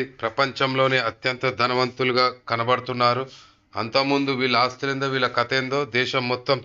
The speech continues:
తెలుసు. ఈ పదేళ్లలో ఎంత పైకి వెళ్ళారో కూడా ఇప్పుడు మనం ఆలోచించాలి. అయితే ఈ ముగ్గురు కలిసి చేసిన కుట్రలో భాగంగానే పాపం నీ వినేష్ ఫోగట్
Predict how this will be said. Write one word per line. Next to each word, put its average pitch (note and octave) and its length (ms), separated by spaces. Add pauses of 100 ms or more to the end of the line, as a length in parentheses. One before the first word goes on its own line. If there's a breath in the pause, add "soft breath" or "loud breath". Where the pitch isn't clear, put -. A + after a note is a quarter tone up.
తెలుసు. A2+ 300 (520 soft breath)
ఈ B2+ 120 (120)
పదేళ్లలో E3 600 (160)
ఎంత C#3+ 180 (220)
పైకి C#3+ 280
వెళ్ళారో C#3+ 400
కూడా C#3+ 200 (380)
ఇప్పుడు C#3+ 340
మనం C3 260
ఆలోచించాలి. G2+ 600 (460 soft breath)
అయితే D3 300 (200)
ఈ C#3+ 40 (160)
ముగ్గురు D#3+ 400 (100)
కలిసి D#3+ 300 (160)
చేసిన D3 340 (140)
కుట్రలో D3+ 360 (140)
భాగంగానే C#3 500 (120)
పాపం B2+ 300 (880)
నీ A#2 200 (260)
వినేష్ C#3+ 400
ఫోగట్ C#3+ 360